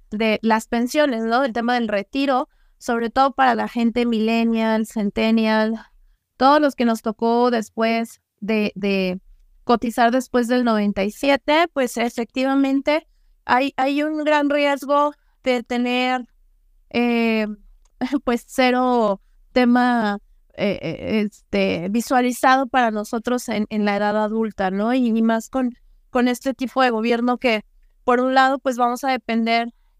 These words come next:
del tema de las afores y que si hacemos cuentas, el ahorro que se hace en afore, ah, durante la vida activa laboral realmente no va a alcanzar.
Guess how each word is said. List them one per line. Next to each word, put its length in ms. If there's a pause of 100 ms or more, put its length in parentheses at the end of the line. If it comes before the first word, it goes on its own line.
del 240
tema 260
de 80
las 200
afores 680
y 160
que 440 (520)
si 480 (240)
hacemos 540
cuentas, 800 (180)
el 180
ahorro 440
que 120
se 140
hace 320 (480)
en 240
afore, 580 (520)
ah, 380
durante 480
la 140
vida 240
activa 580 (220)
laboral 640 (120)
realmente 580
no 220
va 100
a 20
alcanzar. 680